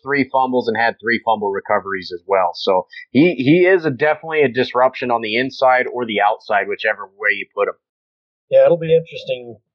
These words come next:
Speaker 2: to see. They, you know, definitely a great fit for Fangio's three four. I don't know if he'll be a, a five tech, kind of with Shelby Harris and Draymond Jones, if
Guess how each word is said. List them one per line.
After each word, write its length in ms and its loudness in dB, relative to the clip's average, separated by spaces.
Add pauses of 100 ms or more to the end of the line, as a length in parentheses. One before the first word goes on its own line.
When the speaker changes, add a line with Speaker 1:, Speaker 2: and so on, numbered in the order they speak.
Speaker 2:
to 100 -12
see. 480 -2
They, 240 0
you 160 -4
know, 320 -4
definitely 480 2
a 40 -20 (120)
great 320 -6
fit 260 0
for 140 -10
Fangio's 640 0
three 240 -4
four. 320 4 (400)
I 60 4
don't 180 4
know 560 4
if 160 -20
he'll 240 -16
be 160 -6
a, 160 4
a 240 -8
five 400 2
tech, 240 4 (480)
kind 240 0
of 80 -6
with 80 -6 (480)
Shelby 320 2
Harris 240 6
and 80 -20
Draymond 480 2
Jones, 320 4
if 160 -4